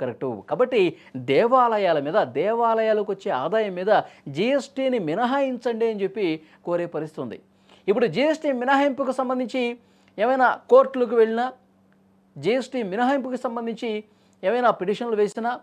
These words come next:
పది శాతం ఫీజు చెల్లిస్తే కానీ అవకాశం లేదు. So ఇది కూడా పెనుభారం పడే అవకాశం కనిపిస్తోంది. So డెఫినెట్గా దీని మీద కేంద్రమే పునరాలోచన చేయాలి, కేంద్రమే ఒక డెసిషన్ తీసుకోవాలి. దేవాదాయ శాఖని,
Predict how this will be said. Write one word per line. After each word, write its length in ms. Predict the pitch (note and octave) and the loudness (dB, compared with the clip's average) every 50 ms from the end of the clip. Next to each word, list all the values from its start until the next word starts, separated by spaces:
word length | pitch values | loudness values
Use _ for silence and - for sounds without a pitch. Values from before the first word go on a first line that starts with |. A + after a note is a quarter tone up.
| _ - | _ -4
పది 180 | F#3 F#3 G#3+ G#3+ | -2 -2 -2 -4
శాతం 300 | - B3+ C4 C4 C4+ B3 - - - | -4 -4 -2 -2 -4 -6 -6 -8 -6
ఫీజు 240 | A#3+ C4+ C4+ A#3+ B3+ G3+ - | -4 -4 -4 -4 -6 -6 -4
చెల్లిస్తే 360 | A#3 A3+ A3+ A3 - - A3+ G#3+ | -4 -4 -4 -6 -6 -4 -4 -2
కానీ 260 | G3+ A3 A#3 A3 G3 F#3+ F#3+ - - D3+ | -2 -2 -2 -2 -6 -6 -8 -6 -4 -4
అవకాశం 360 | F3 G3 G3 F#3 D#3 - D#3+ D3 C#3 | -2 -2 -4 -8 -8 -8 -6 -4 -4
లేదు. 140 | B2 G#2 - _ _ _ _ _ _ - | -6 -6 -10 _ _ _ _ _ _ -2
So 60 | - A#3 A#3 | -2 0 0
ఇది 100 | G#3+ B3+ | 0 4
కూడా 140 | C#4 C#4+ D4 D4 C#4+ - | 4 6 6 4 2 0
పెనుభారం 520 | G#3+ G#3+ A#3 A#3 F3+ E3 G#3 G#3 G#3+ G3+ F#3 F#3+ | -2 0 0 0 0 0 -2 -2 -2 -2 -4 -4
పడే 160 | F#3 F3+ G#3 - - D3 | -4 -4 -4 -6 -6 -8
అవకాశం 420 | D#3+ D#3+ D#3 E3 D#3+ - - F3 | -8 -8 -8 -10 -12 -12 -14 -16
కనిపిస్తోంది. 680 | D#3+ - C#3 C3+ C3 - C3+ C3 - C#3 B2+ B2 B2 C3 B2+ G#2+ - - _ _ _ _ _ _ _ _ _ - | -12 -12 -12 -12 -10 -12 -14 -12 -12 -12 -10 -8 -8 -8 -8 -8 -10 -16 _ _ _ _ _ _ _ _ _ -6
So 80 | D#3+ C#3 | -4 -2
డెఫినెట్గా 380 | F3+ F3 G3 A#3 B3 B3+ B3+ B3+ | -2 -2 -2 0 2 2 2 2
దీని 180 | F#3+ F3 E3+ E3 F#3+ | 0 0 -4 -2 0
మీద 120 | A3 A#3 G3+ D#3 C3+ - _ - - | 2 4 4 2 2 -2 _ -6 -2
కేంద్రమే 400 | D#3+ G#3 B3+ C4+ C#4+ C4+ C4+ C4+ A3+ - - _ _ - | -2 0 2 2 2 2 2 0 -2 -4 -10 _ _ -8
పునరాలోచన 500 | D3 - G3 G#3 G#3 G3+ G3 - G3+ F3+ D3+ - | -4 0 2 2 2 2 0 -4 -8 -12 -10 -6
చేయాలి, 240 | F3 E3+ F#3 G#3 G#3 | -4 -4 -4 -4 -6
కేంద్రమే 460 | G#3 - C#3+ C#3+ D#3+ E3+ F3+ G3 F#3 D#3 | -8 -6 -6 -6 -6 -6 -6 -6 -6 -6
ఒక 80 | C#3 B2+ A#2+ | -4 -4 -6
డెసిషన్ 280 | A#2+ - - D#3+ C#3+ C3 | -6 -8 -8 -10 -10 -10
తీసుకోవాలి. 360 | C3 - - C3+ C#3+ F3 A#3 - _ _ _ _ - - _ - C3 A#2+ A#2+ C#3 | -10 -8 -6 -4 -4 -4 -6 -10 _ _ _ _ -20 -20 _ -16 -10 -4 0 2
దేవాదాయ 600 | D#3 A3 A#3+ C4+ C4+ C4 B3+ A#3+ A3+ G#3+ G#3+ G#3+ G#3 G#3 - - _ - - | 4 4 6 6 4 4 4 4 4 4 4 4 2 0 -2 -10 _ -12 -4
శాఖని, 400 | - D#3 E3+ E3+ F3+ D3+ B2 | -2 -2 -2 -2 -4 -8 -8